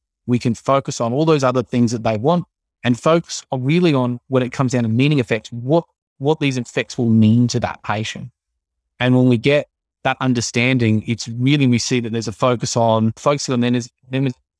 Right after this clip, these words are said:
a human being, focusing on their goals and focusing on what,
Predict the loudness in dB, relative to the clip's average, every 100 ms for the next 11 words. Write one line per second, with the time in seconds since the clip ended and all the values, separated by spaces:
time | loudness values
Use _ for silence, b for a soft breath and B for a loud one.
0 | -6 -4 0 0 0 -6 _ _ _ _
1 | _ _ _ _ _ _ _ _ _ _
2 | _ 2 2 0 _ _ _ _ _ _
3 | _ _ 0 2 2 0 2 2 2 2
4 | 2 2 0 -12 -18 _ _ _ _ -2
5 | -2 2 0 0 0 0 0 -2 -2